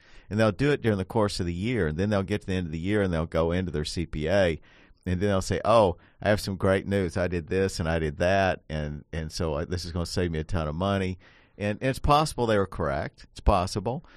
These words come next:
But at least half the time, and probably a whole lot more than half the time, it wasn't done correctly, or it screwed up something else,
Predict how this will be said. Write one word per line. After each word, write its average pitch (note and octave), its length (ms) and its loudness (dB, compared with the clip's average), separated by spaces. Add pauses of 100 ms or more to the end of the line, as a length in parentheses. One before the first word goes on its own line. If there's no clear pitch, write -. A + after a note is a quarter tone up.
(280)
But A#2+ 260 4
at B2 140 -2
least E3+ 240 0
half C#3 300 2
the A#2 80 -4
time, B2 400 0
and G2 100 -4
probably C3 340 0
a G2+ 60 2
whole A2 140 2
lot G#2 160 0
more C3 240 4
than F2+ 100 2
half D2+ 300 -2
the - 100 -10
time, D2 420 -4 (300)
it A2+ 160 0
wasn't A#2+ 460 4
done E2+ 240 2
correctly, E2 680 -4 (240)
or A2+ 160 6
it A2 140 0
screwed C#3+ 420 0
up B2 220 2
something G#2+ 440 0
else, A#2 400 0